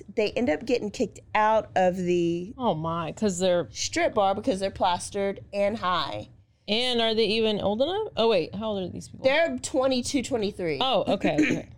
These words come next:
Speaker 1: Yeah. So, um, they get kicked out. s-, the, so they have, so that's
Speaker 2: Lord.
Speaker 1: where they're at.
Speaker 2: Yeah.
Speaker 1: Well,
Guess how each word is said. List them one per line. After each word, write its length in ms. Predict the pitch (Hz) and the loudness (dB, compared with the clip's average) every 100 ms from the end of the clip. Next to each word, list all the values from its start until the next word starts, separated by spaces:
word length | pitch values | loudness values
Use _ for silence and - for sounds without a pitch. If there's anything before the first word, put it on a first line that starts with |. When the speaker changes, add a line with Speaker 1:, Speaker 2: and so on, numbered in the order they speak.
| - _ _ _ _ _ - | -20 _ _ _ _ _ -4
Speaker 1:
Yeah. 280 | 190 170 - - - _ _ _ _ | 0 0 -2 -10 -20 _ _ _ _
So, 680 | - 277 247 233 233 233 | -2 4 6 6 4 2
um, 720 | - 220 220 208 185 175 185 - _ _ _ _ _ | 2 4 4 4 2 0 -4 -12 _ _ _ _ _
they 160 | 208 202 | -2 0
get 200 | 190 190 | 0 -2
kicked 200 | 220 202 | -2 0
out. 120 | 190 | 0
s-, 240 | 185 - - | 0 -12 -6
the, 220 | 190 180 | -2 0
so 200 | - 247 | 2 4
they 180 | 233 233 | 4 2
have, 500 | 233 226 240 240 226 | 2 2 4 2 2
so 160 | 233 | 0
that's 380 | 214 160 185 156 | 2 2 2 2
Speaker 2:
Lord. 20 | |
Speaker 1:
where 160 | 262 208 | 2 2
they're 260 | 190 190 165 | 4 4 4
at. 220 | 139 - - - - | 2 -2 -12 -18 0
Speaker 2:
Yeah. 260 | 180 170 - - _ _ _ _ _ _ _ _ _ _ _ - | 2 2 -2 -18 _ _ _ _ _ _ _ _ _ _ _ -20
Speaker 1:
Well, 760 | 185 202 254 226 190 190 226 | 0 4 6 6 6 4 2